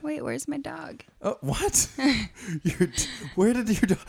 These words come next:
Speaker 2: I feel so bad for you. What happened to your dog?
Speaker 1: Usually when I wake up, my dog's there.
Speaker 2: Oh, well, not when recording this podcast,
Speaker 1: Oh.
Speaker 2: apparently. That's too
Speaker 1: Okay.
Speaker 2: bad. What's your dog?
Speaker 1: What's my
Speaker 2: Like,
Speaker 1: dog?
Speaker 2: what
Speaker 1: He's
Speaker 2: is
Speaker 1: the
Speaker 2: the breed?
Speaker 1: best.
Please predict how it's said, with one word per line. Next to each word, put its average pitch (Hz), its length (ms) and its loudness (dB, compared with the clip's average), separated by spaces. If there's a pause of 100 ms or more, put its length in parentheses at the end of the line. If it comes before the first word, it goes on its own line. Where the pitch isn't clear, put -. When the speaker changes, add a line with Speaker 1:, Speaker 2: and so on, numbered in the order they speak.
(220)
Speaker 2:
I - 80 6
feel 220 220 4
so 208 180 4
bad 208 300 4
for 190 120 0
you. - 80 -4
What 170 180 4
happened 202 320 2
to 214 80 2
your 160 40 4
dog? 277 80 4
Speaker 1:
Usually 302 540 4
when 277 160 0
I 277 80 2
wake 277 260 -2
up, 285 140 -4
my 262 140 -4
dog's 285 400 -4
there. 196 440 4
Speaker 2:
Oh, 151 460 2
well, 123 340 2 (540)
not 151 400 0 (180)
when 147 340 4
recording 131 440 4
this 117 160 0
podcast, 202 680 0
Speaker 1:
Oh. 135 40 -4
Speaker 2:
apparently. 123 380 -2
That's - 180 -2
too 202 140 0
Speaker 1:
Okay. - 100 0
Speaker 2:
bad. 117 180 0
What's 151 160 0
your 170 80 0
dog? 165 380 -2 (360)
Speaker 1:
What's 214 260 -6
my 220 160 -6
Speaker 2:
Like, - 180 2
Speaker 1:
dog? 226 100 2
Speaker 2:
what 135 100 6
Speaker 1:
He's 127 200 2
Speaker 2:
is 113 60 -4
Speaker 1:
the - 100 4
Speaker 2:
the 123 80 4
breed? 196 360 2
Speaker 1:
best. - 360 -8